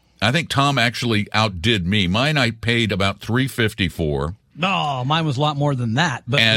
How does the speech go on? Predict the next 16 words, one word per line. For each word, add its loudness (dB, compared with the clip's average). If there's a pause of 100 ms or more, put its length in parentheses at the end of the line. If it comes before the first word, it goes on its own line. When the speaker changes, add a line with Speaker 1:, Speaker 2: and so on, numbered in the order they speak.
Speaker 1:
And, -4
Speaker 2:
a -4
lot 0
Speaker 1:
but, -4
Speaker 2:
later. -2 (180)
So. -2
Speaker 1:
but 0
now 2
mine 2
is 2
worth 0
about 0
one 0
point -2
two 0
million. 0